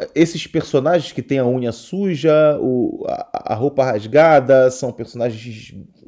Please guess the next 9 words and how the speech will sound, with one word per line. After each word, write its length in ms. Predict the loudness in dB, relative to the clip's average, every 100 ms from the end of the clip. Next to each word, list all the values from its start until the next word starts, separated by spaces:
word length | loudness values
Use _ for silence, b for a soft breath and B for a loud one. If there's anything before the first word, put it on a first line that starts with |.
| -20
são 260 | -12 -8 -8
muitas 320 | -8 -6 -4
vezes 260 | -4 -6 -8
mendigos 680 | -10 -12 -8 -6 -4 -6
de 80 | -8
rua, 640 | -6 -2 0 0 -2 -6 b b b b
gente 300 | -10 -10 -12
pobre, 880 | -4 4 8 8 8 4 0 0 -6 b b b b b _
é... 1400 | 0 2 6 6 6 4 2 2 2 0 -4 -8 -14 -18